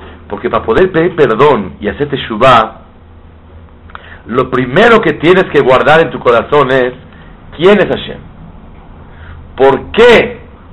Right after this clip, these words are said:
tengo que rendir cuentas? ¿Sabes por qué? Porque ni más ni menos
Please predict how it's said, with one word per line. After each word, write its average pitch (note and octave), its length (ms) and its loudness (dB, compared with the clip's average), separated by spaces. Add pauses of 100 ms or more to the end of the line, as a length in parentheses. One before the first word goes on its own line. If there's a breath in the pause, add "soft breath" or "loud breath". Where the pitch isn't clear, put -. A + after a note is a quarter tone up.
(200)
tengo C#3 200 0
que B2+ 80 0
rendir A#2 380 -4
cuentas? G#2+ 380 -4
¿Sabes C3+ 140 4
por A#2 260 -6
qué? D3+ 240 -2 (680 loud breath)
Porque A2 300 -2
ni A#2+ 140 -6
más E3+ 280 0
ni D3 120 -8
menos E3+ 340 0